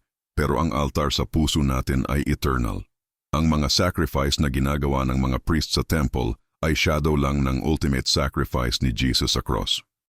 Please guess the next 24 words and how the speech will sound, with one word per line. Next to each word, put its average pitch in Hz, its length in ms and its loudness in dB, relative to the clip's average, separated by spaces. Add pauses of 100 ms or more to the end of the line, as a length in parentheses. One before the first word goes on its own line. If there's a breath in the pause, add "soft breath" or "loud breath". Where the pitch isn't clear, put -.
Ang 92 160 4
third 110 240 0
temple 82 400 0
ay 69 160 0
reminder 65 560 0
na 67 120 0
ang 64 200 -2
Diyos 71 320 0
ay 67 160 0
hindi 67 240 0
nakalimutan 69 720 0
ang 67 80 0
kanyang 67 400 0
mga 64 240 -2
promise, 58 560 -2 (380)
at 85 180 -2
kung 78 160 2
hindi 67 320 2
niya 76 160 2
nakalimutan 67 720 0
ang 58 220 -4
promise 64 500 0
sa - 220 -2
Israel, 55 580 -2